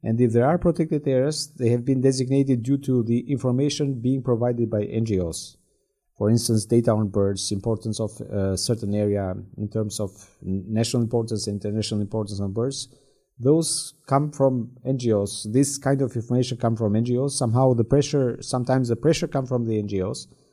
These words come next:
And if I would consider a great achievement of N G Os, even though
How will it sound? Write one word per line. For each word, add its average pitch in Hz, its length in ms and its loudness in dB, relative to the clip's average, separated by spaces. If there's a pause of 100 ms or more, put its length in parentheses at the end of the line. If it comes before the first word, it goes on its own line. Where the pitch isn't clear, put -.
(260)
And 127 240 0 (200)
if 135 160 -2 (320)
I 131 240 -2
would 147 200 2
consider 151 480 2
a 120 80 4
great 139 280 4
achievement 165 480 -4
of 165 120 -6
N 156 120 -2
G 151 160 -2
Os, 180 280 -4 (280)
even 147 260 4
though 127 400 4